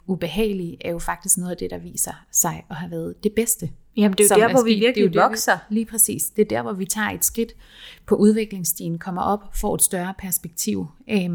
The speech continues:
Speaker 1: men det gør jo også, at man har været nødt til at være dybere nede, apropos vores snak lige før. Så vi kunne egentlig bare rigtig godt tænke os at gøre op med hele det her, øh,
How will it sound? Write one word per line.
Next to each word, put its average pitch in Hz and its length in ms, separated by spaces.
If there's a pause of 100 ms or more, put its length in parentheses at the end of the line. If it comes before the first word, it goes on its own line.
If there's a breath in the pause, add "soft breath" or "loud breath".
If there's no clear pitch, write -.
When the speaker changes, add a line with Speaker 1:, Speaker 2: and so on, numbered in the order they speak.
(140)
Speaker 1:
men 190 140
det 214 100
gør 208 140
jo 233 160
også, 175 220
at 175 60
man 165 140
har 170 80
været 170 200
nødt 180 220
til - 120
at 175 220
være 160 260 (240)
dybere 190 300
nede, 165 300
apropos 175 360
vores 180 200
snak 175 260 (540 soft breath)
lige 180 220
før. 175 440 (260)
Så 190 340
vi 214 160
kunne 233 180
egentlig 202 180
bare 196 200
rigtig 214 220
godt 202 160
tænke 208 300
os - 120
at 202 100
gøre 180 240
op 214 240
med 220 100
hele 202 340
det 208 200
her, 180 240 (200)
øh, 175 320